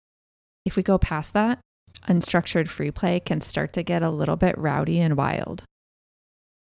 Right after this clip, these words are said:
So as parents, it's our job to help recognize when kids need to facilitate between expansion and contraction. As they get older, they'll start to do it better on their own.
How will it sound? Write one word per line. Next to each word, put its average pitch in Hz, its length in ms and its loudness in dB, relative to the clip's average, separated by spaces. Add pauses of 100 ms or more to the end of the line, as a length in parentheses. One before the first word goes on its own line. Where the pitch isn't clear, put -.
(560)
So 247 340 2
as 214 140 0
parents, 254 380 4
it's 190 180 -2
our 226 140 -2
job 180 300 2
to - 60 -4
help 190 240 -2
recognize 220 960 -2 (120)
when 214 400 6
kids 190 320 0
need 175 180 0
to 185 80 0
facilitate - 680 -2
between 180 500 2
expansion 147 580 -4
and - 160 -6
contraction. - 680 -8 (300)
As 220 160 0
they 294 100 2
get 381 220 -2
older, 170 260 2
they'll 196 160 0
start 196 260 0
to - 100 -6
do 190 160 2
it - 120 0
better 180 460 2
on 175 80 2
their 165 180 0
own. 185 420 4